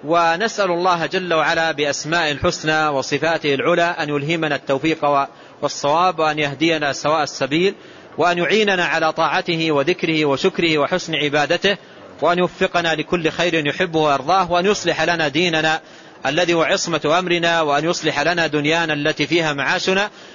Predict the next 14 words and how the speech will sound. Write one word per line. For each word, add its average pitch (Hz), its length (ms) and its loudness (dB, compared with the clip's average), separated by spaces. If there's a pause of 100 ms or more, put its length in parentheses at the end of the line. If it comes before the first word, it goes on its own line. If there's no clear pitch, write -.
(140)
وأن 175 180 2
يجعل 175 340 0
الحياة 170 460 0
زيادة 170 560 0
لنا 170 300 0
في 156 120 -2
كل 156 280 -2
خير، 156 380 0
والموت 165 420 0
راحة 165 360 0
لنا 156 340 -2
من 143 140 -6
كل 165 300 0
شر، 208 240 2